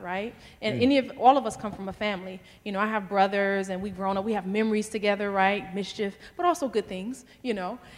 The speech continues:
Speaker 1: And you leave that family group and then you come into the family of God and people don't talk.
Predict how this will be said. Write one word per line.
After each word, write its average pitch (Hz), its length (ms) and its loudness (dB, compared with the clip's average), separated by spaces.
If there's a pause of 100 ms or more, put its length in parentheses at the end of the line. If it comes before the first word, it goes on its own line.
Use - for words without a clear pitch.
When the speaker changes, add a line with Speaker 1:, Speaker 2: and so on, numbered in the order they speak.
(140)
Speaker 1:
And 214 320 0
you 220 140 -4
leave 240 460 0
that 233 260 0
family 196 360 -2
group 180 300 -6
and 190 120 -8
then 185 140 -6
you 202 80 -8
come 220 280 -6
into 208 280 -8
the 190 120 -8
family 196 400 -6
of 185 100 -8
God 185 280 0
and 180 120 -10
people 196 280 -12
don't 185 260 -6
talk. - 420 -12